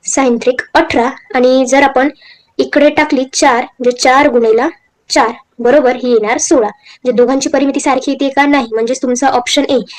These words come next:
हे तुमचं या प्रश्नाचं उत्तर नाहीये. ठीक आहे,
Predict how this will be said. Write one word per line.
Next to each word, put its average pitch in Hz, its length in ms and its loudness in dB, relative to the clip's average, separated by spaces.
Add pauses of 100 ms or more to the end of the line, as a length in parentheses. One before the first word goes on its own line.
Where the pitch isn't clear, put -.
(140)
हे 277 100 0
तुमचं 254 220 0
या 240 100 4
प्रश्नाचं 226 460 -2
उत्तर 233 320 0 (380)
नाहीये. 214 340 0 (400)
ठीक 294 140 -6
आहे, 381 100 -2